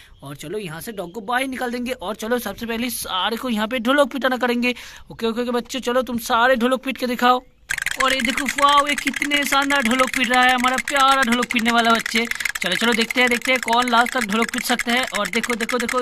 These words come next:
कौन फास्ट होगा, जो भी फास्ट होगा। अरे दुकानदार, ये कितने का है? ये पाँच रुपए का। ओके, ओके, ओके, मैं इसको, इसको दे दूंगा, जो फास्ट होगा तो मैं इस चिप्स उसको दे दूंगा। और चलो, चलो, चलो, देखता हूँ, देखता हूँ। ओह नो,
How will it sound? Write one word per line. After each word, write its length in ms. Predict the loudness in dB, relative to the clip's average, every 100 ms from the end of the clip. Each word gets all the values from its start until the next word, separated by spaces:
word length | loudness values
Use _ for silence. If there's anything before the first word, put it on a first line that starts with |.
| -2 0
कौन 180 | 0
फास्ट 320 | 2 0 2 0
होगा, 200 | 0 -2 -4 -6 -8 0
जो 140 | 6 6
भी 140 | 6 2
फास्ट 340 | 4 4 4
होगा। 220 | 2 4
अरे 200 | 4 4
दुकानदार, 480 | 2 0 4 6 6 4
ये 100 | 0
कितने 320 | -2 -2 2
का 120 | 4
है? 160 | 4 4 0 -10 -6 -4
ये 80 | 0
पाँच 220 | 2 2 0
रुपए 240 | 2 2
का। 160 | 4 2
ओके, 600 | 0 -8 -8 -6 -2 0
ओके, 140 | 0
ओके, 100 | -2
मैं 220 | 0 0
इसको, 300 | -2 0 0 0 -2
इसको 240 | -2 0
दे 120 | 2
दूंगा, 260 | 2 2 2
जो 180 | 2 -2
फास्ट 400 | 2 0 2 -2
होगा 300 | 2 2 2 -4 -6 -6
तो 60 | -2
मैं 200 | 0 0 0
इस 180 | -2 -2
चिप्स 420 | 0 0 0 -4 -2
उसको 220 | -2 2 2
दे 100 | 2
दूंगा। 240 | 2 4
और 180 | 4 2
चलो, 200 | 2 -4
चलो, 160 | -2 -2
चलो, 220 | 0 0
देखता 260 | 0 -2 -2
हूँ, 140 | 0
देखता 260 | -2 0 -2
हूँ। 160 | 4
ओह 220 | 8 8 8
नो, 160 | 4